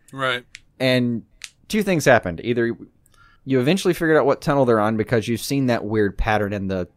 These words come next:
Speaker 2: you know, <laughs> the, the rock on the wall before.
Speaker 1: Right.
Speaker 2: Or you thought you saw a glimpse of where they might be, or you even, for God's sake, figured out based on the proximity mines they had left that you had seen in time,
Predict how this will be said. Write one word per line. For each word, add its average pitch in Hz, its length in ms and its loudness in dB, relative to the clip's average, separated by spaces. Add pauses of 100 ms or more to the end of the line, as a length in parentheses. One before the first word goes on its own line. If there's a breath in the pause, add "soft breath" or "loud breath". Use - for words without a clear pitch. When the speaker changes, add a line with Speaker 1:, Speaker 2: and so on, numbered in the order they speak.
(120)
Speaker 2:
you - 100 -8
know, 95 320 -6
<laughs> - 100 -20
the, 139 440 0
the 117 200 0
rock 113 300 2
on 120 100 2
the 110 60 0
wall 110 240 4
before. 117 400 -2 (400 soft breath)
Speaker 1:
Right. 135 380 -6 (380)
Speaker 2:
Or 139 180 4
you 123 160 0
thought 160 320 4
you 139 80 0
saw 139 220 4
a 127 40 4
glimpse 127 280 -4
of 123 80 -4
where 131 100 4
they 123 120 6
might 120 200 0
be, 117 220 0
or 123 180 2
you 127 100 -2
even, 143 200 0
for - 120 -12
God's 135 220 0
sake, 131 180 -4
figured 139 300 -2
out 131 180 0
based 135 280 -2
on 131 100 0
the 117 80 -4
proximity 131 460 -4
mines 123 260 -2
they 120 100 0
had 113 100 2
left 147 260 0
that - 100 -12
you 123 80 2
had 107 100 0
seen 113 280 -4
in 107 120 -4
time, 107 380 -4